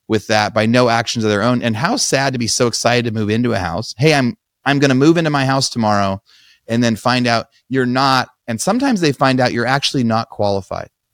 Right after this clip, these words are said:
You ac-, we actually cannot get you a loan after all, because, and we should have told you that correctly forty-five days ago,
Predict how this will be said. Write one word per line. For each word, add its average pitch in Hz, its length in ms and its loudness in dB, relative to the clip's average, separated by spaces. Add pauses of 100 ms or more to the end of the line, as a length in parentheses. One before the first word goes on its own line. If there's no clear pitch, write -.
You 147 160 0
ac-, 143 140 2
we 151 120 4
actually 131 360 -2
cannot 123 360 -4
get 120 220 -6
you 110 80 -2
a - 20 -2
loan 98 400 -2 (400)
after 104 440 0
all, 90 200 0
because, 107 380 0
and 113 160 0
we 113 80 2
should 160 180 0
have 147 140 0
told 143 240 4
you 139 80 2
that 127 240 2 (480)
correctly 131 440 2
forty-five 127 520 4
days 160 260 2
ago, 147 400 -2